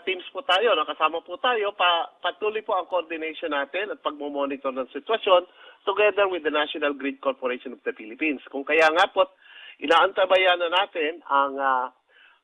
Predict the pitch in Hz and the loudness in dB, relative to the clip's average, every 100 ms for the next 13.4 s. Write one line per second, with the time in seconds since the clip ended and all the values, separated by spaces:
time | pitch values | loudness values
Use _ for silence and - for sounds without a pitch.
0 | - 214 208 185 202 202 208 202 139 160 | 0 0 0 2 4 4 4 0 0 -6
1 | 151 170 165 160 170 147 151 151 151 160 | -8 -6 -6 -4 -8 -4 0 -2 -2 -10
2 | 156 139 139 147 143 - 156 - 190 139 | -10 -6 -6 -4 -8 -6 -8 2 4 4
3 | 92 135 151 165 180 - - 196 - 214 | 2 2 4 4 -2 -4 -6 -6 -2 -2
4 | 202 185 170 175 180 175 160 160 151 147 | -2 0 4 4 2 -4 -4 -4 -2 0
5 | 143 143 147 147 - - - - - 165 | 0 0 0 -4 -18 -20 -20 0 8 10
6 | 156 156 147 - 190 202 - 185 185 - | 10 8 6 2 2 2 4 4 6 4
7 | 196 180 139 _ _ - 147 - 185 185 | 2 2 -8 _ _ -14 -12 -6 -6 -4
8 | 190 - 175 160 165 196 175 147 147 151 | -8 -10 -2 0 0 -2 -2 0 0 0
9 | 156 143 143 160 160 175 160 156 - 214 | 0 2 4 4 2 -4 -4 -4 -4 -4
10 | 208 156 - 143 143 - 147 135 143 - | -4 -8 -8 -8 -8 -4 -6 -2 2 4
11 | 196 147 151 165 _ - _ 135 151 180 | 6 6 4 -2 _ -20 _ 4 4 2
12 | 175 202 - - 294 185 165 131 - 135 | -6 -6 -6 -6 -2 4 4 2 -4 -2
13 | 135 139 135 | 0 2 2